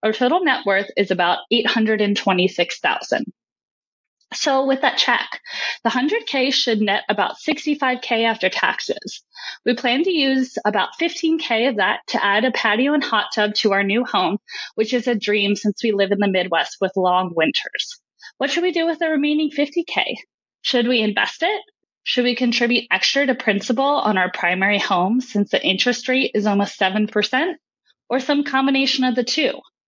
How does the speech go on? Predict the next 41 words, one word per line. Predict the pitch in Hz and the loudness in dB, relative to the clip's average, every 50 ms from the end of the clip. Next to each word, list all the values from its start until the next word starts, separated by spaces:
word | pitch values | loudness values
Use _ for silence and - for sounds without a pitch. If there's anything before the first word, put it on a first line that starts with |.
| _ _ - | _ _ -4
How | - 254 269 | -2 0 2
do | 320 | 2
we | 339 330 311 | 2 2 2
decide? | 262 294 277 - 226 226 233 - - - - - - _ _ _ _ _ _ _ _ _ _ _ _ | 2 0 0 2 0 0 2 2 0 -2 -4 -8 -18 _ _ _ _ _ _ _ _ _ _ _ _
For | - 302 320 | -4 -4 -2
context, | 311 - - 226 226 233 233 - 381 415 - - - - - | -2 0 0 2 2 2 0 0 -2 -2 -2 -6 -6 -6 -2
I | - 226 | 0 2
looked | 214 202 190 220 - - | 2 2 2 0 0 0
up | 285 277 269 | -2 0 2
our | 233 208 190 - - | 0 0 0 0 -2
amortization | 190 202 214 247 262 262 - 254 214 202 180 143 - - 254 254 254 254 | 0 0 2 0 0 0 0 -2 0 2 0 0 2 0 2 2 0 0
schedule, | - 277 254 240 - 277 302 311 339 370 - - _ - | 0 0 0 0 0 0 0 0 0 0 -4 -8 _ -4
and | - 233 220 | 0 0 0
if | 220 220 - | 2 2 0
we | 226 220 | 0 0
pay | - - 226 226 233 | 0 0 0 0 0
thirty | 226 - - 208 214 240 277 269 | -2 -2 0 2 2 2 2 0
K | - - 247 233 247 254 - | 0 0 0 2 0 0 0
in | 240 220 | 0 2
a | 220 214 | 2 2
lump | 208 190 185 220 247 | 2 2 2 2 0
sum, | - - - 202 185 180 185 214 214 _ _ _ _ _ _ _ _ | -2 -2 -2 0 0 2 0 0 -2 _ _ _ _ _ _ _ _
we | - 240 | -4 -2
can | 233 247 240 233 | 0 0 0 -2
save | 233 233 233 226 202 | 0 0 0 2 2
a | 196 | 0
hundred | - - - 240 254 247 262 233 214 | 0 0 0 0 0 2 2 2 2
and | 214 220 | 2 2
sixty | 214 - 330 311 320 - - 240 | 0 0 -2 -2 -2 0 -2 -2
K | 233 - 208 202 196 196 | 0 2 0 2 2 2
in | 185 - - | 0 0 0
interest. | - 185 175 - - - - - - - - - - _ _ _ _ _ _ - - _ _ - | 0 0 2 0 0 -2 -4 -8 -10 -10 -10 -12 -14 _ _ _ _ _ _ -20 -20 _ _ -2
If | 220 220 - | -2 0 2
we | 240 233 | 0 0
pay | 220 226 220 208 202 | 0 2 2 2 2
fifty | 214 - 320 359 381 - 320 294 | 2 0 0 0 0 0 -2 -2
K | 277 - - 208 196 202 - - | -2 0 0 0 0 0 0 2
in | 190 190 | 2 2
a | 180 | 2
lump | 175 170 165 247 - | 2 2 0 -2 -2
sum, | - - - 180 170 170 180 196 190 | -8 -4 -2 0 0 2 0 0 -2